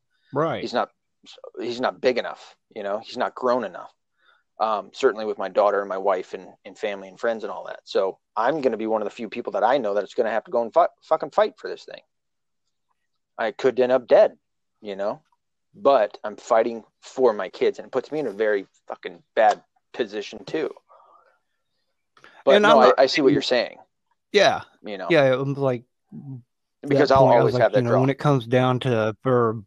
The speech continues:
Speaker 1: sitting at your house one day and asking you things, you're gonna have to fall in line,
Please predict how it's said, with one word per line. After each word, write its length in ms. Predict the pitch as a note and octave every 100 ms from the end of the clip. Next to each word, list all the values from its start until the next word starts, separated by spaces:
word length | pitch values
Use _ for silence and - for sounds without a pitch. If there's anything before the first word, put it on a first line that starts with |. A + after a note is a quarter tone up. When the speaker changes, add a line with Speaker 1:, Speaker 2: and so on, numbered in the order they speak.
| _
Speaker 1:
sitting 280 | - C#3+ C#3
at 160 | C3 A#2+
your 160 | B2
house 340 | A2+ C#3+ D#3 -
one 260 | A2+ G2+
day 360 | G#2 G#2 A#2+ C3
and 320 | G2+ F2+ F2+ -
asking 380 | B2 A#2+ - A2+
you 420 | A2+ A2 G2+ G#2 - -
things, 560 | B2+ A2+ A2 B2 A#2+
you're 180 | G#2 B2
gonna 340 | A#2 A#2+ A#2 A#2
have 240 | A#2+ A2
to 280 | G#2 G#2 G2+ _
fall 500 | - - B2 A#2 B2
in 220 | B2+ C3 C3+
line, 440 | C#3+ F3+ C#3 D2+